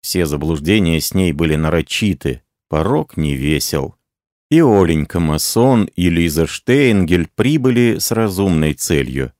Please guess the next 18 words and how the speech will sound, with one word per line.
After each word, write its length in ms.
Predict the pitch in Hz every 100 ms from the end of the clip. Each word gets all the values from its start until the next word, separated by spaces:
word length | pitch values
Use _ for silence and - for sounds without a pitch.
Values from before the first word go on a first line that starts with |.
| _ _ _ _
Из 220 | 110 110
недалёких 800 | 104 123 120 135 156 160 135 120
мест, 380 | 104 131 143 -
которыми 520 | - 82 90 85 85
бредили 460 | 78 85 87 80 80
романтики, 720 | 80 90 139 135 120 - 110 -
они 260 | 98 151
приезжали 840 | 143 120 123 98 101 135 120 104 - _ _ _
не 140 | 117
для 240 | 117 113 113
страсти, 640 | - 123 135 120 - -
ибо 400 | 69 - 76 69
страсть 500 | 71 - 80 78 - -
крепка, 640 | 85 - - 110 80 - _ _ _ _ _ -
а 80 | 120
для 180 | 131 147
пользы 420 | 180 180 82 78
вещественной. 880 | 76 - 80 - - 69 67 65